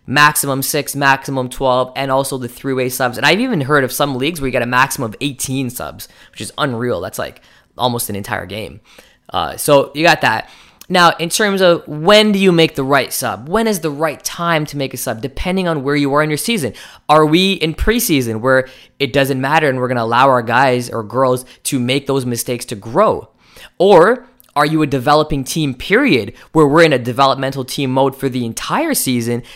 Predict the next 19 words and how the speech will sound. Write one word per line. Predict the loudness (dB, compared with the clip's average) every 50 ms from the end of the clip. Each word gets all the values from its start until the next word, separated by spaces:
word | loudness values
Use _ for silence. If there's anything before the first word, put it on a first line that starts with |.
| -18 -10 -6
And | -4 -4
in | -2 0
that | 0 0 -2 -2
case, | -4 -2 -2 -2 -2 -4 -6 -14 _ _ _ -8
yes, | 0 2 4 4 2 0 -2 -6
we | -4 -2 -2
are | 0 0
gonna | -2 -4 -4
allow | -4 -4 0 2 4 6 6 6
them | 4 2 0
to | -4 -8
grow | -8 -4 -4 -2 -2
and | -4 -4 -8
allow | -6 -4 -2 -2 0
them | 0 -2 -4
to | -4 -4
make | -4 -4 -4 -6
the | -6 -8
mistakes. | -8 -8 -8 -10 -10 -12 -12 -16 -20